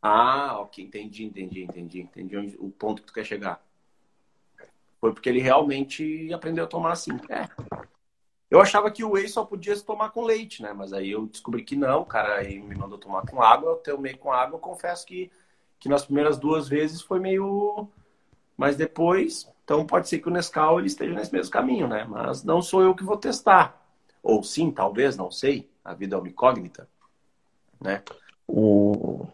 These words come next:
Speaker 1: Isso também faz parte da
Speaker 2: O
Speaker 1: evolução,
Speaker 2: milho
Speaker 1: né, cara? Porque hoje, ó, hoje eu já tenho essa, já sei que pode tomar com água. Então é uma evolução,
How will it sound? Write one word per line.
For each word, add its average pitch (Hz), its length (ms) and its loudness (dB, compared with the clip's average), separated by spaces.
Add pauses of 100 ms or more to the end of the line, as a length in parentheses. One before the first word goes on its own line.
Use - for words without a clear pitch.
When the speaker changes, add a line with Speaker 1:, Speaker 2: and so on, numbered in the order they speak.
(460)
Speaker 1:
Isso 220 220 2
também 254 220 6
faz 269 160 0
parte 233 260 8
da 190 80 12
Speaker 2:
O 196 80 12
Speaker 1:
evolução, 277 440 6
Speaker 2:
milho - 60 -4
Speaker 1:
né, 202 120 -4
cara? 147 340 -2
Porque 135 260 -6
hoje, 247 320 2
ó, 151 300 0
hoje 127 200 -8
eu 175 40 -14
já 196 120 -8
tenho 208 240 -8
essa, 220 560 -8
já 180 100 -16
sei 175 180 -10
que - 100 -20
pode 196 280 -4
tomar 196 220 -2
com - 140 -4
água. 233 320 0 (280)
Então 117 220 -12
é 131 120 -2
uma 208 180 0
evolução, 135 600 -6